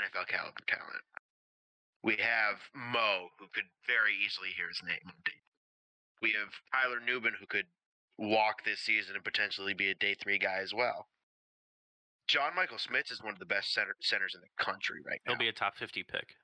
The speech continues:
Speaker 2: easily.
Speaker 1: Yeah, he could easily be in that top two rounds.
Speaker 2: Oh, he will be. He will be. I'd be shocked if anything else happens.
Speaker 1: I, I would be stunned if he made it out of the second round as well.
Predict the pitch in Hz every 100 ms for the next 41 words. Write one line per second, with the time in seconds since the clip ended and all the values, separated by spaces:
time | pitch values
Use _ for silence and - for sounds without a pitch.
0 | _ - 110 101 127 104 - - - 160
1 | 160 156 - 160 151 123 113 107 107 101
2 | 95 - 110 - - - 95 71 - -
3 | - - _ _ _ _ _ _ _ _
4 | _ - - 123 131 143 185 107 98 -
5 | 113 120 127 90 - 95 104 - 113 -
6 | 90 92 90 87 76 - 69 - - -
7 | _ _ _ _ _ _ _ _ _ -
8 | 165 151 - 160 151 147 - 131 - -
9 | 135 113 110 117 107 92 _ - 117 101
10 | 98 90 - 98 92 - 87 - - 82
11 | 78